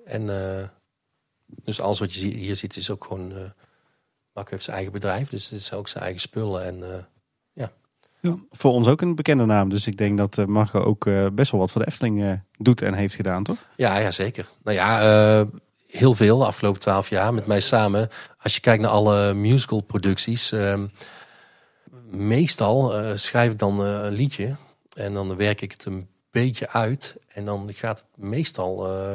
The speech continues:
Speaker 1: gelijk door naar Marco, die daar bijvoorbeeld arrangementen voor maakt en, eh, ja, daar heel veel mee helpt. Maar ja, als je naar de Aquanua's kijkt, ehm,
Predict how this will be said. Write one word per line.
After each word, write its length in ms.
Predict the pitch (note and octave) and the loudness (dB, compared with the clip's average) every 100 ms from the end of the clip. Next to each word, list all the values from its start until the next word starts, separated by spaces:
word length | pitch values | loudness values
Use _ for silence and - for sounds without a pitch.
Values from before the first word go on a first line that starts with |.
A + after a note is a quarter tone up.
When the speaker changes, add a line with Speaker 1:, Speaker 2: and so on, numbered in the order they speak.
| F#2+ | -10
Speaker 1:
gelijk 400 | - G#2 G#2 - | -8 -6 -6 -8
door 220 | G2+ G2+ | -10 -8
naar 120 | G2 | -8
Marco, 320 | G#2 A2 G2+ | -8 -8 -10
die 140 | G2 G2+ | -8 -6
daar 200 | F#2+ F#2+ | -6 -8
bijvoorbeeld 340 | F2 G2 - F#2 | -14 -16 -8 -4
arrangementen 520 | F#2+ F#2+ G2+ A2 - | -4 -4 -2 -2 -2
voor 140 | G#2+ | -4
maakt 340 | G2 G2 G2+ G2 | -2 -4 -4 -10
en, 280 | F#2+ F#2+ | -8 -6
eh, 60 | F#2+ - - _ _ _ _ _ | -6 -8 -20 _ _ _ _ _
ja, 200 | G2+ G2+ | -6 -6
daar 100 | F2+ | -2
heel 140 | G2 | -2
veel 100 | G2 | 0
mee 140 | F#2 F2 | -2 0
helpt. 320 | G#2+ B2 G2+ | 0 0 -2
Maar 100 | G2+ | -4
ja, 100 | G2+ | -2
als 220 | A2 - - | -2 -4 -6
je 60 | |
naar 120 | A2 | -6
de 80 | G2+ | -6
Aquanua's 580 | - - F#2+ A#2 B2+ G2 | -8 -8 -2 0 0 0
kijkt, 420 | - F#2 G#2+ - | -4 -6 -6 -8
ehm, 380 | A2 G2 F#2+ F#2+ | -6 -4 -4 -4